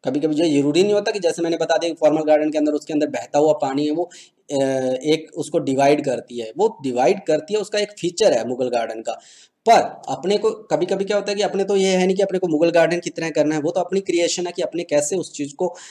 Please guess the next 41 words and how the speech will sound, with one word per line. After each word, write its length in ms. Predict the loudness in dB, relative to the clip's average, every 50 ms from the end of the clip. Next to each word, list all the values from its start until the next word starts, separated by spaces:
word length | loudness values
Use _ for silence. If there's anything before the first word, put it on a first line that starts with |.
| -20 -20 _ -6
बना 300 | -4 0 2 4 6 6
रहे 120 | 6 4
हैं, 60 | 2
उस 160 | 2 -2 -2 0
garden 280 | 0 2 2 2 0 -2
को 120 | -2 -4
बना 220 | -4 -6 -8 -8 -8
रहे 120 | -10 -12
हैं। 100 | -14 -14 _ _ _ _ 2
तो 340 | 2 2 2 2 -2 -8 -10
अपने 220 | -8 -4 -2 -2 -4
इमेज 520 | -4 -4 -4 0 2 4 4 4 2 2
करेंगे 400 | 0 0 0 2 2 0 -2 -2
कि 320 | -2 0 2 2 2 0 -4
सोचेंगे 640 | -10 -12 -10 -2 -2 -2 0 0 0 2 2 2 0
कि 100 | -2 -4
ये 320 | -6 -2 0 2 2 2
चीज़, 360 | 0 0 0 0 0 0 0
ये 140 | 0 0 0
ऐसे 380 | 0 2 2 0 2 2 -2 -2
करके 260 | -2 -4 -4 -4 -4
मैं 140 | -4 -4 -4
इसको 160 | -4 -4 -6
divide 420 | -6 -6 -6 -4 -4 -4 -2 0
कर 120 | 0 0 0
रहा 100 | 0 -2
हूँ, 260 | -4 -6 -6 _ -8 -2
ये 120 | 0 0
ऐसे 240 | 0 0 -2 -4 -4
करके, 280 | -4 -4 -4 -6 -12 -12 -12 -20 -20 _ _ -4
और 100 | -4 -4
दोनों 480 | -4 -4 -2 0 2 4 4 4 4
side 400 | 2 4 4 4 4 4 2 0
जो 140 | 0 0 0
हैं 300 | 0 0 -6 -8 -10 _ _ _ _ _ _ _ _ _ _ _ -6
जिससे 460 | -6 -6 -6 -6 -12 -10 -4 -2 -2 0
divide 360 | 0 0 0 2 2 4 4
हो 60 | 4
रही 100 | 4 4
है 60 | 2
line, 160 | 2 0 -2